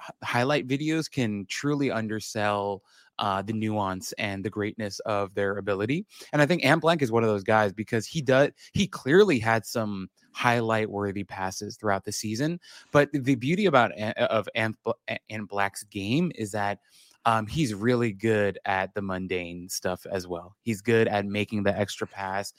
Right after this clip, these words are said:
He's really good at getting into, getting a pass, um, in terms of accuracy, getting a pass to a shooter's pocket where they wanna catch the ball and where they're effective. Um, I, I think there are small details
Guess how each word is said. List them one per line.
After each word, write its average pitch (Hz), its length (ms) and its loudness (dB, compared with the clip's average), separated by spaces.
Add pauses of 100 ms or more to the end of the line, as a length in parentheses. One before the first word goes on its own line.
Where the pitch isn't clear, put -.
(200)
He's 113 220 0
really 120 320 4
good 110 220 4
at 104 120 2
getting 104 280 -2
into, 107 500 -4 (380)
getting 120 220 4
a 110 60 -4
pass, 104 500 2
um, 101 200 2
in 110 60 -2
terms 107 200 -2
of 98 80 -2
accuracy, 101 760 0
getting 101 200 0
a 101 60 -4
pass 98 260 -2
to 101 220 -2
a 98 60 0
shooter's 98 540 -2 (280)
pocket 98 400 4
where 95 160 0
they 98 160 2
wanna 95 280 4
catch 98 300 0
the 104 80 -2
ball 98 320 2
and 95 80 -2
where 95 140 0
they're 95 220 4
effective. 98 680 -2 (300)
Um, 101 260 2
I, 139 240 8
I - 40 -2
think 165 280 0
there 147 160 6
are 139 60 2
small 117 680 4 (220)
details 98 720 -6